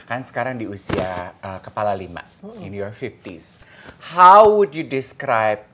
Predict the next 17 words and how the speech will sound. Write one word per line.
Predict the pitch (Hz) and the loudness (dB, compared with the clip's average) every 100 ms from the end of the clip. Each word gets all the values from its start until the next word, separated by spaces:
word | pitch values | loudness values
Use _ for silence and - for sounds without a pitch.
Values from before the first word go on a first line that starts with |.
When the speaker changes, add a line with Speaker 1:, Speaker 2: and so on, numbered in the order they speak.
| _ | _
Speaker 1:
Titi | - 240 196 | -12 -10 -8
D | 120 | -10
J | 90 104 123 143 _ | -12 -10 -10 -14 _
sebagai | - 104 98 92 | -20 -10 -8 -8
seorang | 95 87 92 87 | -14 -12 -12 -16
perempuan? | 85 90 85 - _ _ _ _ _ _ _ _ _ _ _ | -20 -20 -20 -20 _ _ _ _ _ _ _ _ _ _ _
Speaker 2:
Wow. | 202 196 226 311 302 190 156 143 143 _ _ _ _ _ _ _ _ _ _ _ _ _ | -14 -12 -12 -10 -10 -10 -12 -16 -20 _ _ _ _ _ _ _ _ _ _ _ _ _
Wow. | 175 175 - 277 294 277 208 160 143 139 _ _ _ _ | -20 -20 -16 -14 -10 -8 -8 -10 -12 -18 _ _ _ _
Ini | 196 208 | -20 -20
pertanyaan | 190 175 156 156 | -20 -18 -18 -18
sulit | 151 175 180 175 | -20 -18 -16 -16
loh. | 135 143 _ _ - | -20 -20 _ _ -20
Speaker 1:
Hmm. | 147 147 _ _ _ - _ _ _ _ - - - _ | -20 -20 _ _ _ -20 _ _ _ _ -20 -20 -20 _
Speaker 2:
Bagaimana | 170 170 180 180 185 185 196 233 240 | -18 -18 -18 -18 -18 -18 -18 -18 -20
aku | - _ 226 | -20 _ -20
mendeskripsikan | 185 165 151 - - 196 - - 196 - 135 196 185 | -20 -20 -20 -20 -14 -14 -14 -16 -14 -14 -10 -8 -8
Speaker 1:
Hmm. | 240 | -10